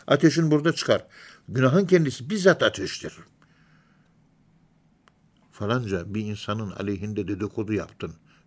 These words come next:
Günah mı günah? Anında cehenneminde ateş. Ta gide ruh zaman mekan üzere olduğu için cehennemdeki o ateşini bu anda dünyada hissediyor. Hissedince "Huzursuz oldum," diyor. Dedikodu yaptıktan sonra huzursuzluk duyuyor.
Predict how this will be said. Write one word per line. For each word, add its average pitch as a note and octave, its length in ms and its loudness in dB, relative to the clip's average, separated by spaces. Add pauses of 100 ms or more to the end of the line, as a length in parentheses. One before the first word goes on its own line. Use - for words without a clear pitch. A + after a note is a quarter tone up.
Günah A2+ 280 -10
mı F#2+ 120 -10
günah? F2 240 -12 (400)
Anında C#3+ 540 -4
cehenneminde A#2 800 -4 (280)
ateş. - 420 -10 (440)
Ta E3 140 0
gide A#2 240 0
ruh B2 300 6 (1000)
zaman A#2+ 280 -2
mekan A#2 300 -2
üzere A2 280 -2
olduğu B2 240 -2
için G2+ 260 -8 (400)
cehennemdeki C#3+ 720 -2
o C3 220 0
ateşini C3 520 -2
bu D3+ 120 2
anda F#2+ 400 -6
dünyada B2+ 380 0
hissediyor. F2 540 -10 (360)
Hissedince D#3+ 420 0
"Huzursuz D3+ 600 -2
oldum," F2 360 0
diyor. E2 180 -10 (360)
Dedikodu A#2 400 0
yaptıktan A#2 480 -2
sonra A2+ 200 -8
huzursuzluk A2 680 -6
duyuyor. E2 240 -14